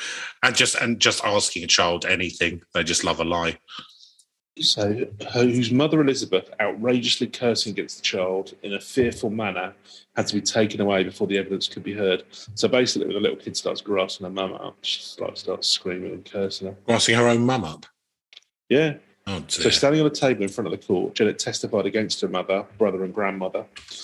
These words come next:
Speaker 2: along with others who gathered at Malkin Tower. So the judge discounted the evidence of an old, older child witness against three other alleged witnesses, but Janet's modesty and innocence were taken to guarantee her reliability. The court was impressed.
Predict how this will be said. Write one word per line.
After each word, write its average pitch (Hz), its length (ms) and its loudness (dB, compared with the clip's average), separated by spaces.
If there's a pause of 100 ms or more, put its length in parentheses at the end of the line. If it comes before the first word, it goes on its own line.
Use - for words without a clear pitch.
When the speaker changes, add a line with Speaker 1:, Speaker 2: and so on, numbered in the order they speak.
(360)
Speaker 2:
along 110 200 4
with 101 100 6
others 101 280 4
who 95 120 0
gathered 92 300 0
at - 100 -4
Malkin 98 360 -6
Tower. 95 400 -4 (2250)
So - 80 -8
the 101 80 -2
judge 127 260 2
discounted 123 420 2
the 113 60 4
evidence 104 300 0
of - 60 -2
an 101 100 2
old, 98 180 2 (160)
older 113 240 4
child 92 400 0
witness - 400 -4
against 98 320 -8
three 104 140 4
other 92 180 0
alleged 92 380 -2
witnesses, - 540 -4 (360)
but 113 80 4
Janet's 123 380 4
modesty 131 380 4
and 110 80 6
innocence 104 500 0
were 101 60 -6
taken 104 340 -4
to - 100 -10
guarantee 98 560 0
her 98 100 -2
reliability. 92 800 0 (140)
The 110 80 -16
court - 240 -2
was 101 160 -2
impressed. - 580 -8